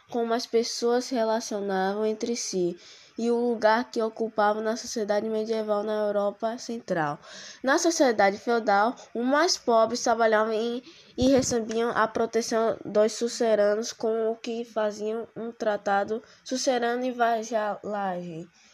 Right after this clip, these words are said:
numa espécie de escravidão mais branda, como servos, os vasalos de proprietários de terra. Essa era a base do sistema feudal,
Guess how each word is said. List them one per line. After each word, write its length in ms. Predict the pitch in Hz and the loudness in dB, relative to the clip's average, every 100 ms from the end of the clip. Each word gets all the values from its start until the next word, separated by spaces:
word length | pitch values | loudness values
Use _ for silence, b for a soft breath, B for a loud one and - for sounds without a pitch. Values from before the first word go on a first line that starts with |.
| B B B | B B B
numa 320 | 233 269 285 294 | -2 2 4 4
espécie 500 | - 262 277 277 240 | 2 2 2 2 -2
de 80 | |
escravidão 920 | 254 - 247 240 226 190 180 180 196 - | -4 2 2 2 2 2 2 0 -2 -2
mais 300 | 220 240 220 | 0 2 0
branda, 580 | 190 196 180 175 160 147 B B B B | 4 4 4 2 0 -4 B B B B
como 280 | 269 262 277 | 2 2 0
servos, 720 | - 240 233 269 254 285 - - B | 2 6 6 6 2 0 -2 -14 B
os 200 | - 269 | 2 4
vasalos 640 | 294 254 233 202 196 208 220 | 6 4 4 4 4 4 0
de 160 | 220 | -4
proprietários 1040 | 220 - 254 254 254 220 214 202 185 185 196 | -4 2 2 2 0 0 0 4 4 4 0
de 100 | 190 | -4
terra. 480 | - 165 165 170 220 - _ _ _ - - - | 0 0 2 0 -6 -14 _ _ _ -20 -20 -4
Essa 380 | 247 294 285 | 0 2 4
era 380 | 262 214 214 220 | 6 8 6 6
a 20 | |
base 420 | 214 208 196 220 208 | 4 6 4 4 -4
do 140 | 214 | -6
sistema 420 | - 220 214 202 226 | -6 -4 0 0 0
feudal, 580 | 240 233 196 160 151 | 2 2 4 2 0